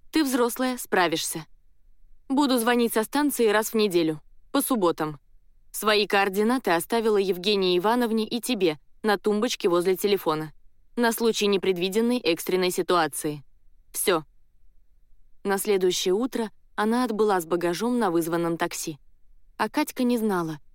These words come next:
радоваться ей или пугаться. Бабушку боялась всё время, даже когда спала, во сне боялась. Ксения Петровна давила на неё, как пресс на цыплёнка табака. И только дверь за ней закрылась,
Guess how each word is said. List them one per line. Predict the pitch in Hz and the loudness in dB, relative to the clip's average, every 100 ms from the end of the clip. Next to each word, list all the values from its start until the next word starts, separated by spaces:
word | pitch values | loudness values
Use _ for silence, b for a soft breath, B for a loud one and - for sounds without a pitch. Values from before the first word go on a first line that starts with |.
| - | -10
радоваться | 185 202 220 202 - 185 | -2 0 0 -2 -2 -2
ей | 170 165 - - | -2 -4 -6 -6
или | 220 208 | -2 -2
пугаться. | - 196 180 - - 160 - - - - - - - - - | -2 -4 -4 -6 -12 -14 -18 -20 -20 -20 -20 -20 -20 -20 -2
Бабушку | 247 294 214 - 180 | 0 0 -2 -6 -4
боялась | 185 208 226 220 | -2 0 0 -2
всё | - 247 | -2 -2
время, | 240 226 170 147 - - - - | 0 0 0 -8 -18 -20 -20 -4
даже | 220 214 202 | -2 0 0
когда | 202 208 202 | -2 -2 -4
спала, | - 214 196 160 | -2 -2 -2 -2
во | 156 | -2
сне | 170 208 185 | -2 -2 -2
боялась. | 160 165 175 151 147 - - _ - - _ - - _ - | 0 -2 -2 -4 -8 -14 -16 _ -20 -20 _ -20 -20 _ -14
Ксения | - 269 240 226 | -4 0 2 0
Петровна | 208 196 262 233 180 | -2 -2 -2 -2 -2
давила | 165 180 226 208 | 0 0 0 0
на | 175 | -2
неё, | 170 170 165 156 - - - | -2 -2 -2 -4 -10 -20 -10
как | 226 - | -10 -4
пресс | 233 226 - | -2 0 0
на | 180 | -4
цыплёнка | 165 180 196 196 180 180 | -2 -4 -2 -2 -2 -4
табака. | 180 185 - 165 151 - - - _ - | -2 -2 -4 -12 -12 -20 -20 -20 _ -6
И | 233 | -2
только | - 220 214 | 0 0 0
дверь | 185 208 | 0 0
за | 185 185 | 0 0
ней | 185 175 | 2 0
закрылась, | 180 214 240 180 - | -2 -2 0 -2 -4